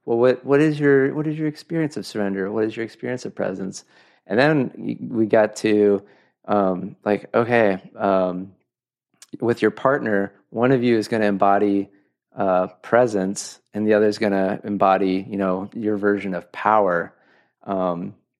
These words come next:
and, like, right before that, 'cause it's like, and you're now, now it's time to find a partner. And, um, I s-, I caught, I caught this woman out of the corner of my eye start to, like, come over towards, um, but she landed on this other gentleman first. And I was like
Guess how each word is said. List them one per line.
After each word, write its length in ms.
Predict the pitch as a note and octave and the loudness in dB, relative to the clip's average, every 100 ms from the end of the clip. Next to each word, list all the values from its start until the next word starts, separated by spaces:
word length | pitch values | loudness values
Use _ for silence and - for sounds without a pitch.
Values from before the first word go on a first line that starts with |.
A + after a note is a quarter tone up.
| _ _ _ _ - | _ _ _ _ -10
and, 100 | G#2 | -6
like, 180 | F#2+ G2 | -6 0
right 220 | A2+ B2+ | 2 2
before 360 | A2 - A#2 G#2+ | -4 0 4 6
that, 400 | A2 G#2+ G2+ - _ _ _ - | 6 4 2 -4 _ _ _ 0
'cause 200 | G2+ G2 | 0 0
it's 220 | G2+ - | -6 -2
like, 180 | G2 - | -2 -2
and 140 | G#2+ | -4
you're 120 | A2 A#2 | -2 -2
now, 220 | A2 G#2 - | 0 -2 -2
now 160 | A2+ B2 | 0 0
it's 120 | - | 2
time 240 | C#3 C3+ | 2 2
to 40 | B2 | 2
find 280 | B2 B2 A#2+ | 2 2 0
a 20 | |
partner. 540 | - A#2+ G#2+ G2+ F#2 _ _ _ | 2 2 2 0 -4 _ _ _
And, 540 | - G2+ G#2 G2 F#2+ - _ _ | -6 -2 0 0 -4 -12 _ _
um, 460 | G#2+ G2 F#2 F2+ F#2+ _ _ _ | 0 0 0 -2 -8 _ _ _
I 60 | |
s-, 200 | - - - | -18 -16 -16
I 80 | G2+ | -18
caught, 400 | - - C#3 - | -8 0 0 -2
I 80 | G2+ | -10
caught 240 | G2 C3+ - | -4 -4 -2
this 200 | F#2+ - | -4 2
woman 240 | B2+ B2+ | 4 4
out 140 | F#2+ F2+ | 2 0
of 80 | |
the 60 | F2 | 0
corner 200 | A#2+ A#2+ | 0 2
of 60 | G#2+ | 2
my 260 | F#2+ A2 | 2 2
eye 40 | G2 | 2
start 320 | - G2+ G2 | 2 0 0
to, 100 | G2+ | 0
like, 180 | F2+ - | -2 -2
come 200 | A2+ A2 | -2 2
over 280 | A2 G2+ | 2 2
towards, 420 | F#2+ A2 G#2+ G2 - - _ _ | 2 4 4 2 -6 -20 _ _
um, 380 | A2+ G2 F2+ F2+ _ | -6 -2 -2 -4 _
but 120 | - G2+ | -4 -2
she 140 | - | -2
landed 300 | A2 A#2 G#2+ | 0 2 4
on 100 | G2 | 2
this 200 | F#2+ - | 0 2
other 200 | A2 A2+ | 2 2
gentleman 520 | G2 G2 F#2+ F2+ F2 - - _ | 2 0 0 -4 -6 -12 -20 _
first. 440 | - A#2 G2+ F#2 G2+ | 2 4 4 0 -2
And 80 | |
I 20 | G2 | -2
was 120 | F#2+ | 0
like 280 | F#2 F#2+ | -2 -2